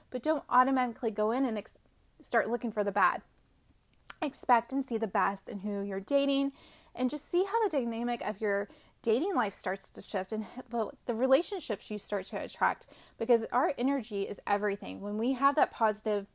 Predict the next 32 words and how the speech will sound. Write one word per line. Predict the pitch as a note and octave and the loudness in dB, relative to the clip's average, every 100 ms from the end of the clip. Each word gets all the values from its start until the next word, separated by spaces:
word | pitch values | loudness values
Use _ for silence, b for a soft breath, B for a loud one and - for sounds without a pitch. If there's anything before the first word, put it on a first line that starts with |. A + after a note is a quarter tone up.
| b b b b | b b b b
energy | A#3 B3+ A#3 A3 G#3+ G3+ - | 0 2 0 -2 -2 -2 -2
and, | G3 G3 G3 - _ _ _ | -6 -6 -8 -14 _ _ _
um, | G#3+ G3 F#3+ G#3+ A3 - - - _ | -4 -4 -4 -8 -8 -10 -12 -20 _
thought | B3+ A#3+ | 6 6
process | - G#3 - G3+ - | 2 -2 0 -2 -2
around | G#3+ G#3+ A3+ C#4+ | -6 0 2 2
us, | A#3+ G#3 - b b b | 2 0 -4 b b b
we | B3+ | -4
start | - F4 | 0 0
to | F4 | 2
attract | C#4+ - C4 C4 | 0 4 2 2
more | A3 | -2
positive | F#3+ - G#3 G3+ G3+ G#3+ G#3 b b b | -2 -2 0 0 2 2 0 b b b
and | - F3+ | -12 -8
healthy | - G#3+ G#3+ | -2 -2 -2
relationships. | F#3+ F#3+ G3+ - F#3 - - - - b b b - | -2 0 -2 -2 -10 -10 -10 -12 -18 b b b -14
It's | - | -12
proven. | - - C4+ G#3 G3 - b b | -6 2 2 2 -6 -16 b b
So | - A#3 G#3+ G#3+ | -4 2 4 2
just | C4 - | -2 -2
try | E4+ | 2
it | F4+ | 6
out, | D4+ - | 6 4
see | B3 | -2
what | A3 | 4
happens. | G3+ - G#3 A#3+ - - _ - | 2 2 -6 -8 -14 -16 _ -10
So | B3+ | 4
I | D4 - F#4 | 6 6 6
just | B4+ | 4
wanna | A#4+ F#4+ | 0 -2
give | C#4 | -2
you | A#3+ B3 B3 | -2 0 0